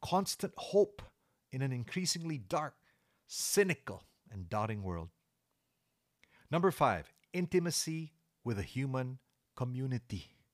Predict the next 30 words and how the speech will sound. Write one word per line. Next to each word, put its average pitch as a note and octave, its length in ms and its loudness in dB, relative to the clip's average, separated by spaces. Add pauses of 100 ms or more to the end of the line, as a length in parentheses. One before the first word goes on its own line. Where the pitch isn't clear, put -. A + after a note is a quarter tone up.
(1800)
See, - 220 -2
when D#3 380 2
I F#3 220 2
live G3 200 4
a E3 60 4
life C3+ 260 4
of B2 140 -6
expectation, G#2 800 -4 (640)
I B2 140 -2
do B2+ 120 -2
not A#2+ 160 -2
live A2+ 180 0
a A#2 60 0
life G#2 500 -4 (300)
on G#2 140 -6
my F#2 160 -4
own. F2+ 220 -6 (520)
I G#2 140 -2
engage. G#2+ 840 -4 (800)
I A#2 140 -2
negotiate. A#2 720 -2 (1400)
I A#2+ 200 0
expect. - 720 -2 (200)
I C3 180 0
give. A2+ 500 -2
I A#2+ 160 4
receive B2+ 640 0
from A2+ 200 -4
people C3+ 340 0
above, A#2 420 0